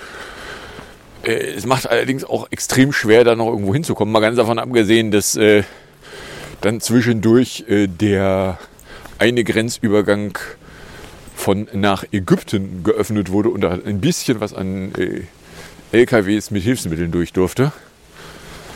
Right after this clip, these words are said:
Weil, ja, also, ähm, ich glaube, internationaler Konsens ist,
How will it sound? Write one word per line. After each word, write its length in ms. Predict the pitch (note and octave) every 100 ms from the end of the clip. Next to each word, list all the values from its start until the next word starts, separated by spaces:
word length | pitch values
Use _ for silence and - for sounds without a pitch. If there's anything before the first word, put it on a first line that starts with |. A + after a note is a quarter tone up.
| - - - -
Weil, 560 | - G2 G2+ F#2 - -
ja, 500 | - G#2 G#2+ B2+ D3+
also, 400 | - G2+ G#2+ G2+ - - - - - -
ähm, 220 | G#2 F#2 F2 - - - - -
ich 160 | -
glaube, 400 | - D3 C#3 F#3+
internationaler 760 | D3 C3+ C3+ C#3 - A#2+ A#2+ A#2
Konsens 560 | - G#2 F2+ F#2 E3 -
ist, 240 | D#3+ -